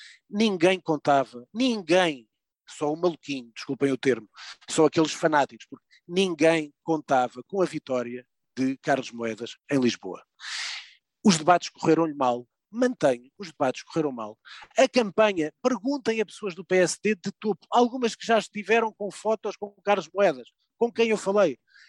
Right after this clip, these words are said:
A campanha, infelizmente, para Carlos Moedas, e ele sabe, e não sou eu que o digo, foi o próprio Carlos Moedas, que dois dias antes de terminar as eleições, numa entrevista que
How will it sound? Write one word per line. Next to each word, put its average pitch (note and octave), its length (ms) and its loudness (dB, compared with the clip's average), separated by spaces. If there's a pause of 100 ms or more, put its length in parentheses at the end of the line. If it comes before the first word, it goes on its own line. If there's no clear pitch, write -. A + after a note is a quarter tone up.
(220)
A A#3+ 140 4 (220)
campanha, F#3+ 680 0
infelizmente, F#3+ 680 -4
para F#3 100 -2
Carlos G#3 260 2
Moedas, D3 360 -2
e B3+ 80 2
ele A#3+ 200 2
sabe, A#2 400 -2 (220)
e C4 100 -2
não C4+ 140 -2
sou F#3+ 240 -2
eu D3+ 100 2
que - 140 -8
o - 20 -4
digo, C#3 280 2
foi D4 200 2
o C4+ 80 4 (100)
próprio F3 440 2
Carlos C#3 320 -6
Moedas, A2+ 380 -14 (440)
que - 120 -8
dois G#3 320 4
dias F#3+ 240 4
antes G3+ 180 -2
de - 60 -20
terminar F#3 380 2
as D#3+ 200 -2
eleições, E3 400 -4
numa A3 140 -4
entrevista G3 460 -4
que - 60 -18